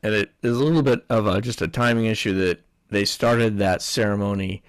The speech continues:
right after the discovery of that tomb, and, and, and there was, uh, sort of a, um, you know,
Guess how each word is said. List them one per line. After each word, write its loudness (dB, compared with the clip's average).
right 0
after -2
the -4
discovery -2
of -2
that -2
tomb, -2
and, -6
and, -6
and -8
there -2
was, -8
uh, 0
sort -4
of -6
a, -4
um, -2
you -2
know, -4